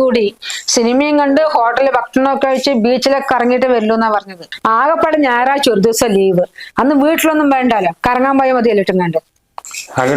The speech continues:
Speaker 2: നിനക്കും പൊയ്ക്കൂടായിരുന്നോ? നീ എന്തിനു വെറുതെ ഇവിടെ ഇരിക്കുന്നത്?
Speaker 1: ഉം,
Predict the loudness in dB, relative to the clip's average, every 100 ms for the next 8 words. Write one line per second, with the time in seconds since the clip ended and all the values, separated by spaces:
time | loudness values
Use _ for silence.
0 | 2 2 0 -2 -2 0 0 0 0 -2
1 | -4 _ _ _ -8 -2 0 2 2 2
2 | 0 0 0 -2 -4 -4 -4 -8 _ _
3 | _ -4 -2